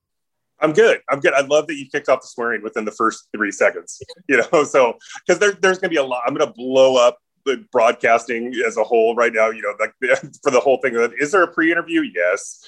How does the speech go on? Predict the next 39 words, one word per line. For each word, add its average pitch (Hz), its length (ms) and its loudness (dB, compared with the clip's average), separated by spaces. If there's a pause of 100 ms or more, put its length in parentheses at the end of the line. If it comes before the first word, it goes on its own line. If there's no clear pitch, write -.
<laughs> - 140 -10
Right. 123 140 2
For - 320 -2
people 143 180 2
that 131 140 -2
don't 135 240 2
think 131 160 -2
there 117 160 -2
is. 117 180 -2
Yeah. 104 140 0
How 139 100 2
to 131 80 -4
think 135 200 -10
the - 80 -8
Tonight 107 300 -4
Show 107 220 2
works. 104 380 0
Yeah. 98 100 2
There's 123 180 -2
pre-interviews. 104 1040 -8
But 139 140 2
yeah, 117 120 2
so 139 200 -6
to 131 80 -2
talk 139 220 2
about, 135 160 2
hey, 156 160 0
swearing's 165 440 -2
okay. 147 540 -2
That, - 220 -4
I'm 120 100 -2
glad 131 240 2
you 127 80 -14
kicked 131 220 -4
it 123 40 2
off 110 280 4
within 113 180 -8
the 107 100 -12
first 110 300 -4